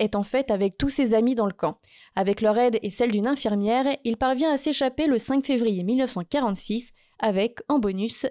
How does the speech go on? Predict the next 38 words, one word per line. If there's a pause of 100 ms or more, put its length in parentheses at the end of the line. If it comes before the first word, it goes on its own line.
(160)
des
faux
papiers. (1500)
Et
là,
pendant
quelques
années,
il
va
vivre
la
belle
vie
en
Allemagne. (160)
Il
va
bosser
comme
bûcheron,
puis
éleveur
de
poules. (480)
Mais
le
service
de
renseignement
militaire
américain, (120)
le
C
I
C, (300)
ne
l'a